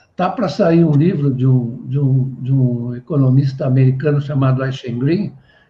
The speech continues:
eu já li os artigos preparatórios, em que ele mostra a falácia de achar que você tem que fazer teto de gastos pra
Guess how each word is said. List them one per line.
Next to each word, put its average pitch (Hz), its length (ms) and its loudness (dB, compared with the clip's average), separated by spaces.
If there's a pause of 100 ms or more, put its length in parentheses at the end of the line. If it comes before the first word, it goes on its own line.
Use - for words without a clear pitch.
(140)
eu 139 140 2
já 139 160 6
li 156 180 4
os 135 140 0
artigos 131 480 -4
preparatórios, 135 880 -6 (400)
em 180 60 -8
que 196 160 -4
ele 220 160 2
mostra 185 400 -2
a - 40 -12
falácia 175 720 -8 (560)
de 143 140 -2
achar 165 480 0
que 185 80 -14
você 170 340 -8
tem 151 360 -8
que 147 360 -8 (360)
fazer 160 360 0
teto 170 300 -2
de 143 160 -4
gastos 135 580 -2
pra 139 640 -4